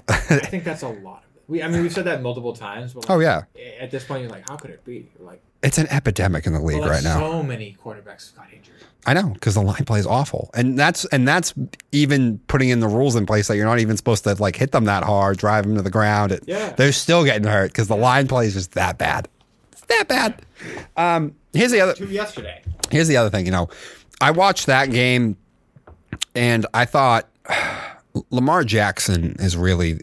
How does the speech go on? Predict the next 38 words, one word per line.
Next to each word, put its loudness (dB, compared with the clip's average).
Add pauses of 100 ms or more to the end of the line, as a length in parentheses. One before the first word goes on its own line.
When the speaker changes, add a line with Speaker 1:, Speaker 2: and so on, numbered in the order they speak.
(540)
Speaker 1:
losing 0
out -4
here -4 (840)
today 0 (400)
because 2 (480)
he -4
wants 2
the -4
contract. 2
The -4
Ravens' 2
offense 2
hasn't 0
looked 0
good 2
now. 2
Lamar 2
started 0
like 0
an 0
M 2
V 2
P 0
for -2
the -4
first 2 (340)
four 2
or 2
five 4
weeks 0 (140)
again 4
this 0
year, 4
like -2
he 0
did 2
last 2
year, 0